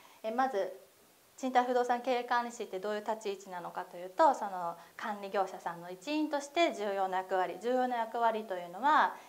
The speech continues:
え、賃貸住宅管理に関する重要事項を、まあ、オーナーさんにね、説明するわけです。で、その重説に記名押印する。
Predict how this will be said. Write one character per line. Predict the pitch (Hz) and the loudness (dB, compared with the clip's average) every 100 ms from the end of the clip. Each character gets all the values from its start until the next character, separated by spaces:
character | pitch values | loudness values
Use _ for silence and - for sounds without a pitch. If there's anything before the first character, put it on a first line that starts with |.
| - | -10
え、 | 220 | -8
賃 | 269 254 | -6 0
貸 | 254 254 | 2 2
住 | 247 | -2
宅 | 247 233 | -4 -4
管 | 285 277 | -2 -2
理 | 233 | -4
に | 220 | -4
関 | 302 311 | -2 -2
す | 339 | -2
る | 262 185 | -4 -4
重 | 220 294 | -2 0
要 | 311 311 | 2 2
事 | 311 302 | 0 -2
項 | 254 247 | 0 2
を、 | 240 370 302 175 - | 8 10 10 8 0
ま | 190 | -8
あ、 | 156 - _ _ _ _ _ - | -8 -10 _ _ _ _ _ -6
オ | 202 | -2
ー | |
ナ | 202 | -2
ー | |
さ | 190 165 | -4 -14
ん | 165 _ _ - | -18 _ _ -6
に | |
ね、 | 220 330 - - | -4 -4 -6 -16
説 | 214 - | -14 -10
明 | 175 | -8
す | 170 175 | -6 -4
る | 170 | -4
わ | |
け | 165 156 | -6 -10
で | 147 | -14
す。 | - - - - | -16 -20 -12 -4
で、 | 233 - - - | -2 -4 -10 -12
そ | 214 | -8
の | 196 | -8
重 | 185 185 | -6 -4
説 | 180 175 - | -4 -10 -10
に | 196 277 - - - _ | -4 -4 -4 -14 -20 _
記 | - 208 | -10 -6
名 | 202 185 | -4 -6
押 | 170 165 160 | -6 -6 -6
印 | 156 | -10
す | - | -12
る。 | 160 | -14